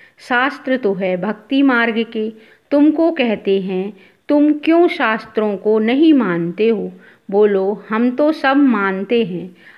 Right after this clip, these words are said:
आधा कल्प भक्ति की है, शास्त्र पढ़ते हैं तो कौन नहीं मानेंगे? रात और दिन होते हैं तो जरूर दोनों को मानेंगे ना। यह है बेहद का दिन और रात।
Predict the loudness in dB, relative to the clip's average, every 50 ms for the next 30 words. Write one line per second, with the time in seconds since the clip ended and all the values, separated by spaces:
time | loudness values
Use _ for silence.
0 | -12 _ -2 0 0 0 0 0 0 -2 -2 -2 0 0 0 0 -2 -6 -6 -4
1 | -4 -6 -6 -8 -8 _ -2 -2 -2 -2 -4 -8 -6 -6 -6 -6 -6 -8 -10 -12
2 | _ _ -20 -20 _ _ -8 -4 -2 0 0 -2 -2 -4 -8 -8 -4 -2 -2 -2
3 | -2 -2 -4 -2 -2 -2 -2 -2 -2 -4 -4 -6 -8 -18 -20 _ _ _ -2 -2
4 | -2 -2 -4 -2 0 2 4 4 4 4 4 2 0 0 -2 -2 -4 -6 -10 -14
5 | -20 _ _ _ -8 -4 -2 -2 -2 -2 -2 -2 0 0 -2 -2 -4 -6 -12 -20
6 | _ _ _ _ _ _ _ _ _ _ _ _ _ _ _ _ _ _ _ _
7 | _ _ _ _ -20 -20 _ _ -4 -2 0 2 0 0 -2 -6 -4 -2 0 0
8 | 0 -2 -2 -2 0 0 0 0 -2 -2 -4 -6 -6 -4 -4 -2 -2 -2 -4 -6
9 | -8 -10 -12 -16 _ _ _ _ _ _ _ _ _ _ _ _ _ _ 0 2
10 | 2 2 2 0 -4 -8 -12 -4 -2 0 0 2 2 0 0 0 -2 -2 -2 0
11 | 0 0 0 0 0 0 2 2 2 2 2 0 0 0 0 -2 -2 0 0 2
12 | 2 2 2 0 -4 -8 -12 -20 _ _ _ _ _ _ -4 0 0 2 2 0
13 | -2 -2 -2 -4 -4 -2 0 0 0 0 0 0 -4 -4 -6 -8 -2 0 0 0
14 | 0 -2 -4 -2 0 0 0 0 -2 -2 -2 -2 0 0 -2 -2 -4 -4 -2 -2
15 | -2 -4 -6 -10 -20